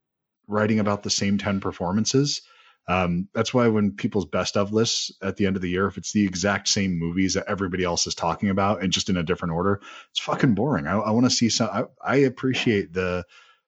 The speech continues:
Quentin Tarantino saying the, oh God, what was it? The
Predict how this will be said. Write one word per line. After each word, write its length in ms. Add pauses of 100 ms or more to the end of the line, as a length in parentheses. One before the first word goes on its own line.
(220)
Quentin 260
Tarantino 880
saying 600
the, 440
oh 140
God, 220
what 140
was 140
it? 160
The 280